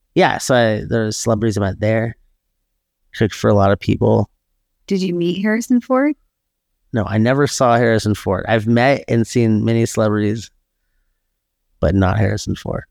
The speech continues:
Speaker 1: Just went to his private house, to his beach, and got kicked out. He wasn't even there.
Speaker 2: No.
Speaker 1: But that's a pseudo run-in, pseudo.
Speaker 2: Was it extra nice, like the extra nice part of the beach that they had combed?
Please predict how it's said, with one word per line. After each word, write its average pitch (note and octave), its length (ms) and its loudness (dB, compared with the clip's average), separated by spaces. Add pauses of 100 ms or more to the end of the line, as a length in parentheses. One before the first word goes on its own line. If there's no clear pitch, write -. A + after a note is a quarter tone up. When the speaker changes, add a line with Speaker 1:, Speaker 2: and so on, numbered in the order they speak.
(280)
Speaker 1:
Just - 360 0
went G2 320 -2
to - 220 -6
his - 160 -10
private A#2+ 340 0
house, A2 340 0
to - 140 -8
his B2 360 0 (380)
beach, G2 500 -2 (880)
and G2+ 100 2
got G2 180 0
kicked - 220 -8
out. - 140 -8 (680)
He A#2+ 100 4
wasn't G#2 260 4
even E2+ 200 2
there. C#2+ 180 -6 (180)
Speaker 2:
No. G3+ 240 0 (840)
Speaker 1:
But A3 220 -2
that's A#3+ 260 0
a G3+ 160 2
pseudo B2+ 540 2
run-in, A#2 680 0 (200)
pseudo. D3 560 -2 (180)
Speaker 2:
Was A#3+ 240 2
it C4 240 0 (120)
extra B3 440 0
nice, C4+ 420 2
like G#3+ 160 0
the - 160 -4
extra G3 320 -2
nice F#3 240 -4
part G#3 180 -2
of G#3 60 -2
the G#3 80 0
beach G#3 380 -6
that F3+ 140 -2
they E3+ 180 0
had E3 180 -6
combed? F#3 680 -4